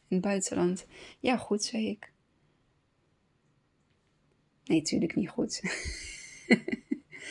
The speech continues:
Het is uitgegaan in, eh, januari. En hij keek me aan en hij dacht, "Oh." Toen dacht hij, "Ik ga nu, hè, <laughs> mijn kans grijpen. Ik ga nu, eh,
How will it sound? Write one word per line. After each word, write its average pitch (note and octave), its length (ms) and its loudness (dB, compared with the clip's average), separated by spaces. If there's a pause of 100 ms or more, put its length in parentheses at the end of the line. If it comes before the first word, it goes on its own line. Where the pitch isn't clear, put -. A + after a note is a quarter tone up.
(560)
Het G3 180 2
is F3+ 140 2
uitgegaan - 880 2
in, - 360 2
eh, G#3 280 0
januari. G3+ 760 2
En - 120 -2
hij - 80 4
keek D#3+ 220 0
me E3 80 2
aan F3+ 440 0 (220)
en E3+ 100 -4
hij E3+ 80 4
dacht, - 300 -4
"Oh." G3+ 160 0 (1800)
Toen F#3+ 480 6 (120)
dacht - 260 2
hij, - 80 -2
"Ik - 180 0
ga E3 240 2
nu, G3+ 560 4
hè, A3+ 180 6 (280)
<laughs> - 280 -10
mijn F3+ 140 4
kans F3+ 300 6
grijpen. F#3+ 500 0
Ik - 260 -8
ga E3+ 140 2
nu, F#3+ 320 6
eh, G3+ 160 6